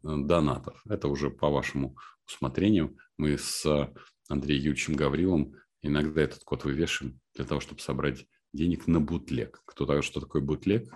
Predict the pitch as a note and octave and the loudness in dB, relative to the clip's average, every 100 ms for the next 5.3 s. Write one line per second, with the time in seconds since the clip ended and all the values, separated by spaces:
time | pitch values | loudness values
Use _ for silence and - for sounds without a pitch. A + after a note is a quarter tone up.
0 | - C#2+ C#2+ - D2 C#2 C2 - D#2 D2+ | -14 -10 -10 -6 -6 -4 -6 -4 -2 0
1 | D2 D#2 D2+ E2 D2+ C2 B1 A#1+ C2 D2 | 0 0 0 0 0 -2 -4 -4 0 2
2 | F#2 G2 C#3 - - - _ C#2 C2+ C2 | 2 0 -4 -14 -20 -20 _ -6 -4 -2
3 | C#2 C2 - E2+ D2 B1+ C2 D2 - C2+ | 0 -2 0 -2 0 -2 -2 -4 -4 -6
4 | C2 - C#2+ C#2 C2+ B1+ C2+ - C#2 B1 | -8 -2 0 0 -2 -2 -4 -4 -6 -6
5 | A1 - - | -8 -10 -18